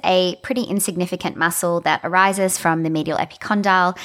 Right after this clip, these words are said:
and has a short flat tendon which inserts into the palmar aponeurosis. It's also supplied by the median nerve.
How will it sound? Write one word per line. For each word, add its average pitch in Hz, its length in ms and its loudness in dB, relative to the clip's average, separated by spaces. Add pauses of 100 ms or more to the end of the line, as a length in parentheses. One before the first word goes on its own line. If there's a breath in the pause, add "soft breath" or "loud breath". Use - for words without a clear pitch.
(200 loud breath)
and - 140 0
has 190 300 0
a 175 160 0
short - 360 -2
flat - 300 -2
tendon 160 440 0
which - 420 -6 (120)
inserts 208 460 2
into 175 400 -2
the 160 140 -4
palmar 156 580 2
aponeurosis. - 1000 -4 (400 loud breath)
It's - 200 0
also 165 320 0
supplied 151 680 0
by 160 100 2
the 156 140 -2
median 143 460 -6
nerve. - 500 -10